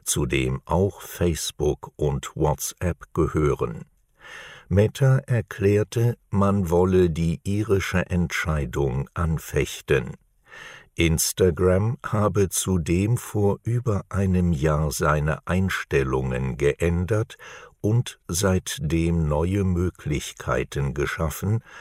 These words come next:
um die Daten von Teenagern privat zu halten. Sechsundvierzig Erdbebentote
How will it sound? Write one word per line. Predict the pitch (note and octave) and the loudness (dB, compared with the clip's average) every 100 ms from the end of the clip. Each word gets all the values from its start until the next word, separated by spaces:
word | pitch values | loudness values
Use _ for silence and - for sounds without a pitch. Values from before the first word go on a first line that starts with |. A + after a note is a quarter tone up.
| - - | -20 -6
um | - F#2+ F#2 | 0 2 2
die | F#2 F2+ D#2+ | 2 0 0
Daten | D#2+ G2 - A2 G2+ | 0 -2 -2 -2 0
von | - E2+ E2 D2+ | 0 0 0 0
Teenagern | - D#2 C#2+ - C#2 B1 - C2 C2+ C2 - - | -2 -2 0 -2 -4 -4 -4 -4 -4 -8 -12 -10
privat | - F2 D2+ F2 D#2+ - - | -2 -2 0 -2 -4 -8 -10
zu | - - C#2+ D#2 | -8 -4 -4 -2
halten. | C#2 B1 - C2 B1 - - _ _ _ _ _ _ _ - - - - - _ _ _ | -4 -4 -4 -4 -4 -10 -18 _ _ _ _ _ _ _ -20 -20 -20 -20 -20 _ _ _
Sechsundvierzig | - F2+ C3 - - A2 G#2 F2+ - F#2 D#2+ - - E2 - - | -2 0 0 -4 -2 0 0 0 2 2 2 -2 0 0 -2 -4
Erdbebentote | F#2 F2 - - E2+ E2 E2 D#2 C#2+ - D2+ C#2 - C#2+ C2+ B1+ | 0 0 -2 -4 0 2 2 0 -2 -4 -2 -2 -2 0 2 0